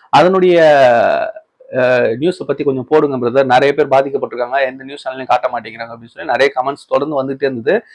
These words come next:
So அதை பத்தி நிறைய விசாரிக்க ஆரம்பிச்சோம். நிறைய பேர் வந்து நிறைய தகவல்கள் கொடுத்தாங்க. அந்த தகவல்கள் எல்லாம் உறுதிப்படுத்தும் விதமாக நிறைய விஷயங்கள் நம்ம செஞ்சோம். So அதன் அடிப்படையில பல தகவல்கள் கான்ஸ்பிரசி தான் இருக்கு.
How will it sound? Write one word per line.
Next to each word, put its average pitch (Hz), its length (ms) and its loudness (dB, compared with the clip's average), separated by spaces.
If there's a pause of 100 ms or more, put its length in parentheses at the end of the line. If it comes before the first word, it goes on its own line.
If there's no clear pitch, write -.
(180)
So 185 140 4
அதை 180 180 6
பத்தி 180 160 2
நிறைய 180 300 4
விசாரிக்க 170 540 4
ஆரம்பிச்சோம். 139 400 -2
நிறைய 143 260 4
பேர் 151 160 4
வந்து 147 320 2
நிறைய 135 280 4
தகவல்கள் 143 520 4
கொடுத்தாங்க. 120 300 -4
அந்த 147 260 -4
தகவல்கள் 180 460 2
எல்லாம் 156 260 2
உறுதிப்படுத்தும் 156 640 -2
விதமாக 135 420 0
நிறைய 143 280 0
விஷயங்கள் 139 400 -8
நம்ம 120 140 -14
செஞ்சோம். 131 320 -4 (360)
So - 180 0
அதன் 190 260 6
அடிப்படையில 208 640 6 (640)
பல 170 180 4
தகவல்கள் 208 520 6
கான்ஸ்பிரசி 165 640 0
தான் 156 200 -2
இருக்கு. 147 340 -4